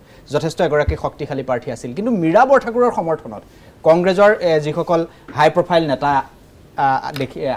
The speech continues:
আছে, তেওঁলোকে যেনেদৰে প্ৰচাৰ চলাব লাগিছিল, ধৰি লওক, এ, বিজেপিৰ প্ৰাৰ্থীগৰাকীৰ সমৰ্থনত গৃহমন্ত্ৰী অমিত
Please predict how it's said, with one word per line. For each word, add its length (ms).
আছে, 180
তেওঁলোকে 380
যেনেদৰে 500
প্ৰচাৰ 240
চলাব 260
লাগিছিল, 360
ধৰি 180
লওক, 100
এ, 120
বিজেপিৰ 480
প্ৰাৰ্থীগৰাকীৰ 580
সমৰ্থনত 440
গৃহমন্ত্ৰী 420
অমিত 200